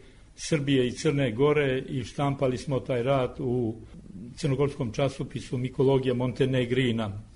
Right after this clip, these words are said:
Geastrumi, to su zvezdače, to su jedne neobične, e, vrste, pre sam pomenuo u Myriostomu coliforme i Geastrum melanocephalum,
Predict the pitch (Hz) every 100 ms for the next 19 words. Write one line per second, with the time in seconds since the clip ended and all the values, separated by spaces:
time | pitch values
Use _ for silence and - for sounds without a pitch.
0 | - - 120 147 170 196 175 - 160 -
1 | 143 135 - 120 110 147 127 139 - -
2 | 156 - 139 117 143 135 135 131 175 147
3 | 135 - 131 123 123 - 147 127 113 143
4 | 151 147 151 147 147 120 131 139 147 143
5 | 127 131 139 131 113 - 143 120 - 131
6 | 117 165 156 139 120 120 139 131 - 127
7 | 123 131 123 113 - 165 165 165